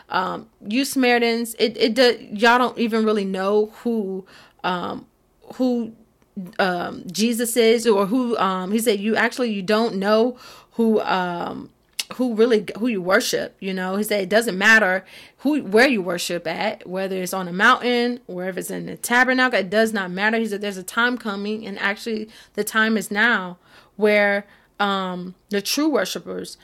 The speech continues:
they're gonna worship the Father in spirit and truth." And so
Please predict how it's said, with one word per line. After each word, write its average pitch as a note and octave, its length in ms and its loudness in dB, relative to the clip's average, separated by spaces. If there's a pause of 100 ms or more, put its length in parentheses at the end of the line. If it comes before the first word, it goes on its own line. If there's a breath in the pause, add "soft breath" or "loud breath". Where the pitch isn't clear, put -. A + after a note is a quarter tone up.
(160 soft breath)
they're G3+ 160 -2
gonna G3+ 180 -2
worship G3 380 -4
the G3 80 -10
Father F3+ 440 -4
in E3+ 80 -8
spirit F#3 400 -4
and F3 140 -10
truth." F#3+ 480 -8 (420 loud breath)
And F3+ 500 -4 (580)
so G#3+ 460 2